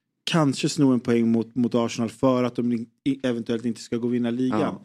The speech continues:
Speaker 1: Och då är frågan så här, är det för att det saknas egna produkter som bryr sig om Chelsea? Eller är det att, du vet, så här, Mudryk och Jackson, de, liksom, de har inte de här känslorna, de, de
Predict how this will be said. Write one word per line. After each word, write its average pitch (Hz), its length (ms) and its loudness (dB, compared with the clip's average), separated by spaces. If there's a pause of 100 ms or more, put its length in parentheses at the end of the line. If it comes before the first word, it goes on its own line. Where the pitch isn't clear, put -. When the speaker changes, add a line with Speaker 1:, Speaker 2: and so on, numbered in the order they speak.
(400)
Speaker 1:
Och 123 100 -4
då 170 200 4
är 180 40 2
frågan 117 320 -2
så 104 120 -10
här, 101 300 -8
är 131 140 -2
det 131 60 0
för 131 120 -10
att 120 80 -12
det 110 80 -8
saknas 139 1080 -6
egna 127 320 0
produkter 123 760 -2
som 110 340 -6 (120)
bryr 123 200 0
sig 123 180 -2
om 151 240 2
Chelsea? 117 680 -4 (420)
Eller 117 140 2
är 117 140 4
det 120 120 0
att, 113 160 -8 (140)
du 120 60 -10
vet, 104 140 -4
så - 80 -10
här, 92 160 -8 (180)
Mudryk 120 520 0 (140)
och 113 160 -4 (120)
Jackson, 117 480 -8
de, 113 240 -2
liksom, 107 420 -10
de 120 140 -4
har 117 80 -2
inte 117 140 -10
de 110 100 -8
här 107 60 -8
känslorna, 117 580 -6
de, 110 280 -8 (580)
de 113 340 -2